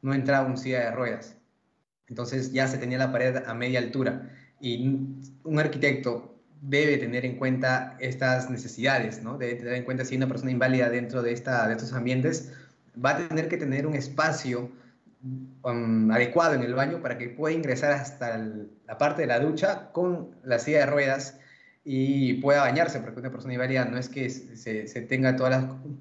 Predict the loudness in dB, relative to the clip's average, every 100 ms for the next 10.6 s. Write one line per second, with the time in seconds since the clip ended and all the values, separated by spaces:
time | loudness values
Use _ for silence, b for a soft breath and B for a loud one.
0 | -8 -6 -2 0 2 0 -2 -2 -4 -4
1 | -4 -6 -6 -4 -4 -4 -6 -10 -6 -2
2 | 0 2 4 4 4 6 4 2 -4 -6
3 | -2 2 4 6 4 4 4 2 2 -4
4 | -4 -4 -6 -10 B B B -10 -4 0
5 | 0 0 -2 -2 -2 0 -2 -2 -2 2
6 | 4 4 4 4 2 0 -2 -4 -8 -8
7 | 0 2 4 2 -4 -10 B B B -6
8 | -4 -2 2 2 2 0 -4 0 0 0
9 | 0 2 2 0 -2 -4 -6 -4 -4 -4
10 | 0 2 2 -2 -8